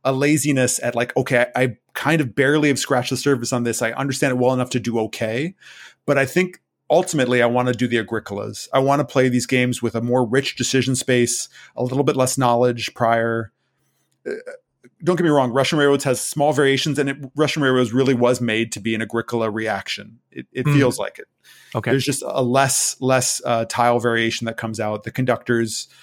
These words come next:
Speaker 1: there's, like, a little bit that happens there, and that's where the majority of the game happens in tournament play. You see the conductors that are there, you see what's possible throughout the game.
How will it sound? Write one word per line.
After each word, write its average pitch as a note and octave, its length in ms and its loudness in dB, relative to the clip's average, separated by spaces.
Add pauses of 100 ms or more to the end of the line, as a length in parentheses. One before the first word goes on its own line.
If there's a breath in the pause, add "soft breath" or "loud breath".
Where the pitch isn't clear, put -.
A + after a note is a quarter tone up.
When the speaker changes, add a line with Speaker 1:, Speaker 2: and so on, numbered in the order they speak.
(120 soft breath)
Speaker 1:
there's, A#2+ 160 -2
like, B2+ 120 0
a B2+ 60 2
little C#3 200 4
bit B2+ 140 0
that B2+ 80 0
happens A#2+ 240 2
there, B2 100 2
and B2+ 80 2
that's D3+ 160 -2
where F3 80 4
the D3+ 80 -4
majority D3+ 300 2
of C#3+ 60 -2
the C#3 60 0
game F3 200 2
happens G#2 320 0
in G#2 80 -6
tournament G#2 280 -8
play. G#2 140 -2
You G#2 140 -6
see A#2+ 320 0
the C3 80 2
conductors B2 460 0
that A#2+ 100 2
are A#2 60 2
there, A2+ 120 2
you A2 140 -2
see - 180 -2
what's A#2+ 200 0
possible A#2+ 600 0
throughout A#2 300 0
the A#2 80 -2
game. A2 400 -4